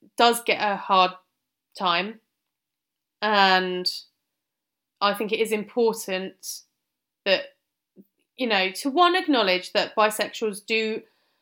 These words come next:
bisexuals in same-sex relationships do, are gonna experience the same difficulties as gay men and lesbian women. You know, that does need acknowledging. But actually, when it's Lesbian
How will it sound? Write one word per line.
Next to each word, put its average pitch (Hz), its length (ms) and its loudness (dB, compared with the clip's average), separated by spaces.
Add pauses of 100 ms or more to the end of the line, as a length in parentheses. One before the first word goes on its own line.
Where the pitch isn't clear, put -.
(240)
bisexuals 320 460 2
in 269 100 2
same-sex 294 720 0
relationships 214 680 -2
do, 240 120 -4 (300)
are 233 180 8
gonna 208 160 0
experience 190 580 -4
the 220 80 -8
same 196 480 2
difficulties 190 880 -4 (720)
as 180 640 4
gay 190 180 2
men 180 260 -2
and 180 380 -6 (100)
lesbian 180 340 -4
women. 190 300 -4 (720)
You 247 140 0
know, 180 160 2
that 214 240 8
does 208 220 0
need 208 160 -4
acknowledging. 202 540 -4
But 240 120 2
actually, 202 760 0 (540)
when 269 200 4
it's 277 140 0
Lesbian 240 540 4